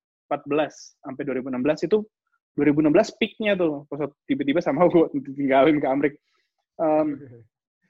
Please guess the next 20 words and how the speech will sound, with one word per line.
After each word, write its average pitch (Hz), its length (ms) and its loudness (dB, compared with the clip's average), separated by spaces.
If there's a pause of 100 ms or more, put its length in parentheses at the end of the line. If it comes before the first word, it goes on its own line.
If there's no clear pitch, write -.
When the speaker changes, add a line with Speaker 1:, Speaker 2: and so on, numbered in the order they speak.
(100)
Speaker 1:
itu 185 160 0
peaknya 220 320 0
tuh, 185 160 0
puncak-puncaknya 185 720 -2
tuh, 143 400 -4
waktu 131 160 -8
lagi, 135 340 0 (720)
em, 113 640 -6
tiba-tiba 139 560 2 (320)
kayak 131 400 2
terinspirasi 127 560 -4
aja, 185 80 -2
gimana 143 320 -2
kalau 165 240 0
kita 135 240 -4
bisa 131 240 -6
bikin 123 240 -6
komunitas 120 560 -6
teater 135 400 0
ya, 135 480 0